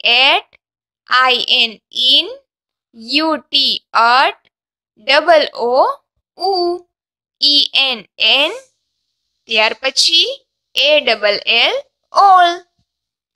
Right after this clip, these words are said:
તો ચાલો, હવે આપણે આ બધા ફોનિક્સને એક example દ્વારા revision કરીએ. તો સૌ પ્રથમ છે એ, ટી.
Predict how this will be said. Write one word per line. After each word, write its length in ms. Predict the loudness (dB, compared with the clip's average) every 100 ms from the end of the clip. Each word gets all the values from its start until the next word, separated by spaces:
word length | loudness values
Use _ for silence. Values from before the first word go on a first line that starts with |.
| _ _ -4
તો 120 | -2
ચાલો, 400 | 0 0 -2 -6 _ _ _ -8
હવે 380 | -6 0 0
આપણે 580 | 2 0 0 0 0 -2 -12 _ -2
આ 260 | 0 2
બધા 560 | 0 -2 -4 -2 0 0
ફોનિક્સને 840 | -2 -8 -4 -4 -4 -10 -2 -2 -2 -8 _
એક 360 | -2 0 0 -6 _ -2 -2
example 500 | -4 -6 -2 -2 0
દ્વારા 340 | 2 2 0
revision 560 | -2 -6 -8 -8 -8 -8
કરીએ. 400 | -2 0 0 -2 _ _ _ _ _ _ _ _ _ _
તો 120 | -4
સૌ 360 | -2 2 2 2
પ્રથમ 520 | 0 -2 -2 -10 -6
છે 440 | -4 -2 -2 -4 _ _ _ _ _
એ, 340 | -2 2 2 0 -8 _ -4
ટી. 260 | -2 -2